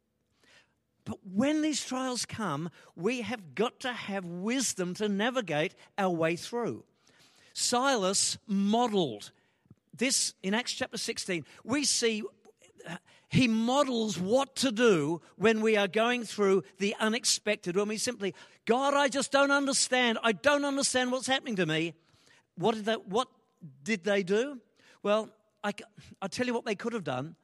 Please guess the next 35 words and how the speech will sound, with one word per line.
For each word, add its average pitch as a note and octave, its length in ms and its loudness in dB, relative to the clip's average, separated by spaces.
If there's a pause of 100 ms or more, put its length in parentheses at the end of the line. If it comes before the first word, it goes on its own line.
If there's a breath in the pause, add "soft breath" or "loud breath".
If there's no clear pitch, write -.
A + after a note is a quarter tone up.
(300 loud breath)
They A3+ 160 4
could A#3+ 180 0
have A3+ 120 -2
said, G#3+ 180 0
"God, B3+ 400 0 (600 soft breath)
you've G#3 300 2
let G3+ 340 0
me A#3 180 2
down. F3 560 2 (720 loud breath)
I G3 140 4
have G3+ 160 2
been G3 160 -4
serving C#4 560 2
you. C#4+ 280 0
I've G#3+ 120 -2
been G#3 140 -2
doing G#3+ 340 0
everything B3+ 420 -2
right. B3 320 -4 (180 loud breath)
You G3+ 220 -2
led A3 320 0
me C#4+ 140 0
into C4 120 0
this C4 180 2
situation. G#3+ 720 0 (200 loud breath)
God, A#3+ 280 4 (120)
I'm A3+ 360 2
angry B3+ 440 2
with F#3+ 220 2
you A3 140 -2
because G#3+ 320 -2
you've F#3+ 120 -2
let G3+ 240 -2
me G#3+ 120 2
down." C#3 420 2